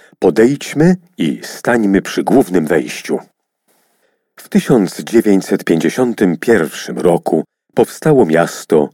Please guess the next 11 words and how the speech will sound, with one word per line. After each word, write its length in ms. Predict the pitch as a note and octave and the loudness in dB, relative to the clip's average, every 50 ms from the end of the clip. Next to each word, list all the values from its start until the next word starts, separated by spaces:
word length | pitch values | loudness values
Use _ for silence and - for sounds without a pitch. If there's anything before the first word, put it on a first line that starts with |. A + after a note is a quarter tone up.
| _ - | _ -6
Bielsko-Biała. 920 | - - A2 F#2 D#2+ - - - - - - - - - G#2 - - - - _ _ _ _ _ _ _ _ _ - | 0 2 2 2 0 -4 -4 -4 -2 -2 0 0 0 0 0 0 -2 -4 -6 _ _ _ _ _ _ _ _ _ 2
Utworzono 580 | - G3 - - - B2+ F2+ F#2 F2+ D#2+ C#2+ D#2 | 2 2 2 2 0 0 2 2 0 0 2 2
je 200 | F2+ G2 B2+ D3+ | 2 4 2 2
przez 340 | - - - - D3 - - | 0 -4 -4 -4 -4 -2 0
połączenie 600 | - G#2+ G2+ G#2+ B2 B2 A2+ - A2+ G2+ A2 G2+ | 2 4 4 4 4 2 2 0 2 2 2 2
dwóch 500 | E2 F#2 D#2+ F#2+ G2 F2+ - - - - | 0 -2 0 2 2 2 0 -4 -6 -4
sąsiednich 720 | - - G#2 - - - A#2+ - - - - - - - | 0 0 0 0 2 0 0 0 -2 -8 -12 -10 -6 -2
miast, 440 | - G2 G2+ F#2+ - - - - _ _ _ _ - - | 0 0 0 -2 -6 -14 -20 -20 _ _ _ _ -2 0
Bielska 640 | D#3+ E3 D3+ G2 F2+ E2+ - - - C#3+ C#3 D3+ D#3+ _ - | 2 4 4 2 2 0 -4 -4 -2 0 0 0 -2 _ 0
i 120 | - G#3+ E3+ | 2 2 4
Białej. 560 | F3+ F#3+ D3+ A2 D3 B2+ G#2+ G#2+ A2 A2 | 4 4 2 2 0 -2 -4 -8 -10 -12